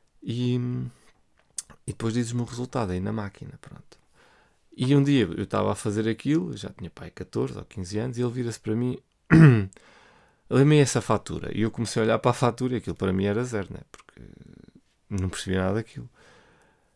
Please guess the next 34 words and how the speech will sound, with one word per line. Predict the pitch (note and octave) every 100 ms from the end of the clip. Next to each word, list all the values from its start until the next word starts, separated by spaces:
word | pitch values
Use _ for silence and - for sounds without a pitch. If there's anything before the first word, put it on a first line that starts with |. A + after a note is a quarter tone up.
| _ _ _
E | A#2
eu, | B2 B2+
"Mas | C#3 C3+
a | B2+
ler | C3 A#2
o | G#2
quê? | G#2
Não | G2
sei | G#2+
o |
quê." | - G#2
Ele, | F2
"Tu | -
não | D3
sabes | C#3+ A#2+ A2
ler | G#2+
uma | G#2
fatura?" | - F2+ - F#2+ F2+
"Não." | F2 E2+ - -
"E | C3
sabes | C#3+ B2 -
passar | A#2+ A#2
um | G#2+
cheque?" | - G2 G#2+ - - _
"Não." | G#2 F#2 F#2 _ _ _ _ -
"Então | B2+
o | C#3+
que |
é | C#3
que |
tu | B2+
aprendes | A2 A2 F#2+
na | F#2+
escola?" | F2+ - E2+ - -